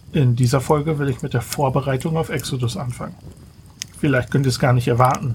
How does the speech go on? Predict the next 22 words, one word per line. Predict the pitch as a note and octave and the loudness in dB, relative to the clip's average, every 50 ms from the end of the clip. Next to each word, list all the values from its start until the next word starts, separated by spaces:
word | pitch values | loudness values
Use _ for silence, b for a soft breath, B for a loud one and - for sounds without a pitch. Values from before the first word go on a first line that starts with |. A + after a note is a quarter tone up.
| - - | -2 -2
mit | C3 A#2+ - | -4 -2 0
dem | B2+ A#2 A#2 A#2+ | 0 0 0 0
Buch | C3+ B2+ A#2+ - | 0 -2 -4 -4
zu | - - A#2 | -6 -6 -6
starten, | - - B2 A#2+ B2 - D#3 D#3+ - B B B B B B B B - - - | -2 -2 -2 -2 -2 -2 -6 -8 -8 B B B B B B B B -10 -4 -2
aber | C#3 C3 C3 C#3 C#3 D3 E3+ E3+ E3+ F3 F3 D#3 | 0 2 2 2 2 4 2 2 2 2 0 -2
die | - - D3+ D3 D#3+ - - | -2 -4 -6 -6 -6 -4 -4
Israeliten | D3+ C#3+ - - - E3 D#3 D#3 E3+ - F3 D#3+ | -4 -4 -4 -2 -2 0 0 0 0 0 -2 -2
mussten | E3 D#3+ - - - - E3 E3 C3+ A#2+ | -4 -4 -6 -6 -4 -2 0 0 0 2
hunderte | D3+ C#3+ C#3 C3 B2+ B2+ - D#3 | 2 4 4 4 2 0 -2 -2
von | - G#3 F#3+ | 0 2 4
Jahren | F#3+ F#3+ E3 C3+ A2+ G#2 G#2+ G#2 | 4 4 4 4 2 2 0 -2
warten. | B2 - - - - - - - - - - - - - - - | -4 -6 -6 -8 -10 -16 -16 -18 -20 -20 -20 -20 -20 -18 -10 -4
Ich | G#3 C#3 B2 - - D#3 | -4 -2 -2 -2 -4 -4
werde | C#3 C3 - F3 | -2 -2 -2 -2
euch | E3+ E3 - - | -4 -4 -4 -4
nur | F3+ C3 C3 C3+ C#3 D3+ | -2 0 0 0 2 0
ein | E3 D#3+ | -2 -2
paar | - - F2 - | -2 -4 -8 -8
Folgen | - - - C3+ - B2+ B2 A#2+ A2 | -10 -10 -8 -6 -4 -4 -2 -4 -2
sitzen | - A#2+ A2+ - - - D3 | -4 -4 -6 -6 -8 -8 -6
lassen. | - - - - - F#2+ | -6 -8 -10 -10 -12 -14